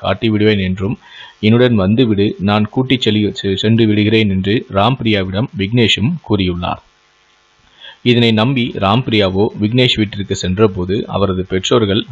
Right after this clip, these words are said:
ராம்பிரியாவின் ஜாதி பெயரை சொல்லி திட்டி அசிங்கப்படுத்தியும் உள்ளார்கள்.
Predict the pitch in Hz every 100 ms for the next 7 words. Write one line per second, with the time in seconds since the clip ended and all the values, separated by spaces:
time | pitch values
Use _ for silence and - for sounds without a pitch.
0 | 101 98 131 123 117 107 110 117 - 95
1 | 113 110 101 95 95 92 92 104 156 _
2 | 110 - 113 113 101 - 127 113 92 92
3 | 110 95 87 - -